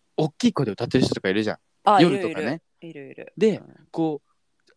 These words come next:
Speaker 1: あ、差し掛かった、自分と差し掛かったって時にさ、こう、
Speaker 2: うん。
Speaker 1: こもる人と歌うのやめる人と、もう、
Speaker 2: あ、やめない人ね。
Speaker 1: もうやめない人、あれ分かれるじゃん。
Speaker 2: いるいるいる。
Speaker 1: あれ、やめない人を見た時にさ、
Speaker 2: いるいる。うん、
Speaker 1: 俺なんか悔しくなって自分も歌い始める。
Speaker 2: うん。<laughs>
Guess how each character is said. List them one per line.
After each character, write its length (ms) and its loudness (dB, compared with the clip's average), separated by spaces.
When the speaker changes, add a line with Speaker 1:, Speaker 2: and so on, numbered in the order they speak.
Speaker 1:
あ、 200 -8
差 160 0
し 100 -18
掛 120 -10
か 180 -6
っ 40 -20
た、 120 0
自 160 -4
分 180 -4
と 80 -4
差 120 -8
し 80 -12
掛 140 -2
か 120 -4
っ 20 -20
た 100 -6
っ 40 -6
て 100 -20
時 220 -6
に 100 -4
さ、 220 -2
こ 160 4
う、 100 -2
Speaker 2:
う 40 -20
ん。 80 -20
Speaker 1:
こ 160 2
も 200 2
る 160 -2
人 240 -6
と 240 2
歌 300 2
う 140 4
の 100 -2
や 160 2
め 120 6
る 100 2
人 160 -12
と、 340 -2
も 100 4
う、 40 6
Speaker 2:
あ、 60 4
や 160 4
め 120 -4
な 120 -4
い 40 -8
人 140 -14
ね。 160 6
Speaker 1:
も 60 2
う 100 -14
や 160 4
め 100 0
な 120 -2
い 40 -2
人、 120 0
あ 40 -2
れ 60 -2
分 160 -4
か 100 -4
れ 120 -4
る 60 -6
じ 80 -10
ゃ 20 -10
ん。 40 -8
Speaker 2:
い 20 -8
る 60 -8
い 0 -
る 60 -16
い 20 -20
る。 20 -20
Speaker 1:
あ 60 -2
れ、 80 2
や 120 2
め 160 2
な 120 2
い 80 2
人 140 0
を 60 4
見 120 -4
た 100 0
時 240 -10
に 100 -10
さ、 140 -4
Speaker 2:
い 40 -4
る 40 -4
い 20 -4
る。 20 -6
う 20 -6
ん、 20 2
Speaker 1:
俺 140 4
な 100 2
ん 20 -4
か 80 -8
悔 220 0
し 80 -6
く 100 -4
な 60 -4
っ 40 -10
て 80 -20
自 120 -2
分 100 2
も 80 4
歌 140 2
い 60 2
始 140 -4
め 120 0
る。 0 -
Speaker 2:
う 80 2
ん。 40 -2
<laughs> 140 0